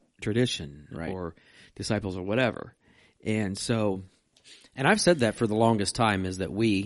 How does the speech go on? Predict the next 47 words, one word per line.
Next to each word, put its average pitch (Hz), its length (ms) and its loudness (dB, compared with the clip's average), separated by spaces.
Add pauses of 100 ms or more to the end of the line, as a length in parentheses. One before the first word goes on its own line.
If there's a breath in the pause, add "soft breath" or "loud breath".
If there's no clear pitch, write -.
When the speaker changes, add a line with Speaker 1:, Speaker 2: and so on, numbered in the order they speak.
(100)
Speaker 2:
you 98 140 -2
know, 87 80 -2
the 90 260 -4 (180)
American 92 440 -2
church, 87 340 -4
you 90 60 -4
mentioned 87 380 -4
that 85 280 -6
term 85 260 -4
yesterday. 80 560 -6 (160 loud breath)
Speaker 1:
Yeah. 110 260 -4
Speaker 2:
But 98 120 2
I 101 160 0
think 139 200 -2
we 151 80 2
do 123 220 4
a, 110 60 2
a, 98 180 -4 (380)
an - 180 0
awful 98 380 -2
job 85 280 -2
sometimes 87 520 -6
about 85 420 -8 (180)
discipling. 80 720 -6
You 92 100 -6
know, 85 100 -2
we 90 320 -2
Speaker 1:
Awful. 95 400 2
Speaker 2:
we 135 640 8
Speaker 1:
Awful. 92 460 0
Speaker 2:
we 151 360 6
sometimes 147 600 4
view 127 300 6
our 117 160 6
end 117 320 4
goal 147 400 6 (360)
as 113 160 2
getting 127 260 6
people 113 220 0
baptized. 98 560 -2
Speaker 1:
Mm-hmm, 113 260 4 (160)
mm-hmm. 110 220 4
Speaker 2:
That's 139 300 4
really 156 220 8
the 101 100 2
Speaker 1:
Mm-hmm. 107 60 4
Speaker 2:
beginning. 117 440 2